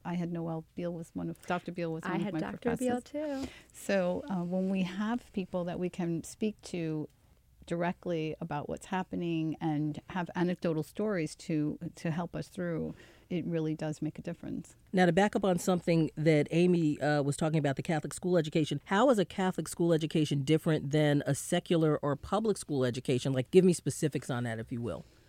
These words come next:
Speaker 2: I think one of the most important facets of a Catholic education is the spiritual part of it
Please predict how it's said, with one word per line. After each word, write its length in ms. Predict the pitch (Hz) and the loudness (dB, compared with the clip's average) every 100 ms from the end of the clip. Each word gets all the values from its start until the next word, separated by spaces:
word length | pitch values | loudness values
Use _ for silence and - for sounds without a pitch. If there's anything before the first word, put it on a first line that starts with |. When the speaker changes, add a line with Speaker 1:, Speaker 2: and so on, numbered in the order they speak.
| _ _ _ _ _ - | _ _ _ _ _ -4
Speaker 2:
I 100 | 226 | -2
think 220 | 269 254 | 0 2
one 160 | 220 214 | 2 2
of 100 | 196 | 0
the 400 | 202 196 190 - _ | 0 2 0 -4 _
most 320 | 214 214 190 | 0 0 0
important 460 | 196 190 190 - 196 | -4 -4 -4 -4 -4
facets 480 | 202 190 - 196 190 | -4 -4 -4 -8 -6
of 240 | 190 180 | -6 -6
a 40 | 190 | -6
Catholic 360 | 190 185 - | -6 -6 -8
education 520 | - 175 - 220 202 180 | -8 -8 -6 -4 -4 -4
is 420 | 190 196 190 185 - | -2 -2 -2 -4 -8
the 260 | 180 - 190 - - _ _ | -8 -6 -8 -10 -20 _ _
spiritual 420 | - 208 202 - 175 | -4 -2 -2 -4 -8
part 320 | - 202 208 | -4 -4 -2
of 140 | 180 | -4
it 180 | - - | -6 -8